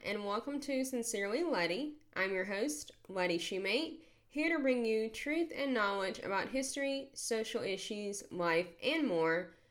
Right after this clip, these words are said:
to help you connect the dots and see the bigger picture that's so necessary in our society today. In this week's episode,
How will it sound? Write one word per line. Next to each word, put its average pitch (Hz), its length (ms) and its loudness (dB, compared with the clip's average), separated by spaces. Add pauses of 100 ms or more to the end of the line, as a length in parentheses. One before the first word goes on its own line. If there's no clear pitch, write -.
(180)
to 247 100 0
help 226 240 2
you 214 200 0
connect 208 420 0
the 247 80 4
dots 196 520 2 (140)
and 208 160 -2
see 233 160 0
the 208 80 -2
bigger 220 300 2
picture 175 680 0
that's 160 260 -2
so 190 140 0
necessary 165 800 2
in 156 220 0
our 147 260 0
society 143 720 -2
today. - 460 -6 (1120)
In 262 160 8
this 392 160 2
week's 403 240 2
episode, 180 540 0